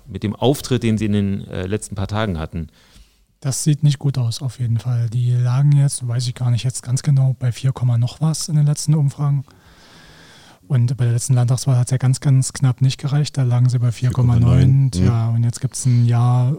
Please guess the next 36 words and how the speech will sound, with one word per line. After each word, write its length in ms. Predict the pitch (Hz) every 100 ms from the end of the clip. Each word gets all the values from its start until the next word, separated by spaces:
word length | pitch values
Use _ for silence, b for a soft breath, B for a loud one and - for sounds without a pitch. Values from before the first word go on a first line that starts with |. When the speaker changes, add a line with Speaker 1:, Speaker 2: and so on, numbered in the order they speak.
| 156
Speaker 2:
vor 580 | 127 - 127 127 131 131 - -
der 180 | 131 123
nächsten 380 | 127 - 131 120
Wahl 240 | 123 123
jetzt, 400 | 123 123 - -
äh, 160 | 131 120
diese 240 | 123 127
Geschichte. 500 | 123 139 127 139 135 - B B B B B -
Ähm, 300 | 135 131 117 -
es 80 |
gibt 120 | - 147
ja 80 |
schon, 420 | 139 139 127 120 110 -
gibt 120 | 131
ja 80 | 127
schon, 340 | 135 123 120
äh, 140 | 135
Nachfolgerinnen 1080 | 120 123 - 135 123 117 110 101 - 123 117
sozusagen. 600 | 117 117 120 117 117 117
Lars, 280 | 117 117 80
Speaker 3:
Hm. 60 | 131
Speaker 2:
äh, 200 | 120 113
sag 160 | 117
doch 100 | 123
mal, 320 | 117 113 110 107
sag 160 | 120
doch 80 | -
mal 160 | 117 110
was, 220 | 117 -
wer 100 | 120
da 100 | 120
jetzt 140 | 120
im, 240 | 135 120 139
im 140 | 127
Rennen 240 | 120 120
ist. 240 | 123 113